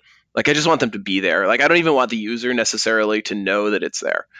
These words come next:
I just want them to get it automatically whenever they deploy. And then there's, there's more sort of, like, augmenting services, right? Where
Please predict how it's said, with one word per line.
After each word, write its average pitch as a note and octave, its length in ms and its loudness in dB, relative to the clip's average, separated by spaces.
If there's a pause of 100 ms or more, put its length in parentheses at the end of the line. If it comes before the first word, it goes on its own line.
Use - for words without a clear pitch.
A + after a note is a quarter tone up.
(180)
I A#2 80 2
just C3 160 -2
want A#2 200 2
them A#2 160 0
to G2+ 560 -2
get G#2 180 2
it F2+ 160 2
automatically F2+ 640 0
whenever F#2+ 340 0
they C#2+ 120 -2
deploy. - 380 -6 (720)
And D3+ 120 4
then D#3+ 140 6
there's, D3+ 320 4
there's C#3 320 2
more C3+ 320 2
sort B2 220 -2
of, A2 100 -6
like, G2+ 400 0 (140)
augmenting A2 520 0
services, - 640 -8 (180)
right? G2 320 0
Where G2 560 2